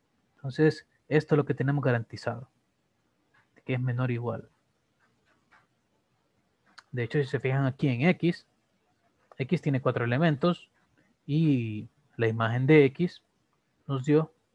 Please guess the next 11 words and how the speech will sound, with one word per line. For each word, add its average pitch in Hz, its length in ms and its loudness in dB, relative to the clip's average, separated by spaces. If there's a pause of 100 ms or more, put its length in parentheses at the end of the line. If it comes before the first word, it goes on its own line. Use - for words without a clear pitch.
(300)
tres, - 360 -6 (320)
que 131 100 -4
es 117 60 -2
menor 120 320 -2
o 135 40 2
igual. 117 340 -6 (540)
Así - 120 -16
que 127 120 -8
se 123 100 -4
sigue 123 240 -4
cumpliendo. 117 500 -10